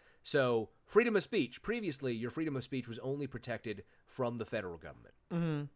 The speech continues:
Speaker 1: But when freedom of speech under the First Amendment became incorporated, now your freedom of speech was protected from your state and local governments.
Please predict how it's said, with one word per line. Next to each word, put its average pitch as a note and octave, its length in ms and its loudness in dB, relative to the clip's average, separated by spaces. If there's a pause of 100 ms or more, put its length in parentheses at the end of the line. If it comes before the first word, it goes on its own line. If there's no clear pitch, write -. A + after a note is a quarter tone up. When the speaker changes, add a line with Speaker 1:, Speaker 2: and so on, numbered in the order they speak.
(140)
Speaker 1:
But C#3 200 2
when C3 220 -2 (100)
freedom G3 340 -2
of B2+ 120 -2
speech F3 440 -4
under B2 120 -2
the A2+ 40 -8
First A#2+ 280 -6
Amendment A2 260 -6
became A2 360 -6
incorporated, A2 840 -4 (360)
now B2+ 600 6
your C3 160 -2
freedom C#3 320 -2
of A#2+ 80 -2
speech A2+ 300 -6
was A2+ 100 -6
protected G#2 600 -6 (200)
from B2 240 -4
your A2+ 140 -6
state G#2 420 -4
and F#2+ 140 -12
local E2+ 260 -10
governments. C2 580 -12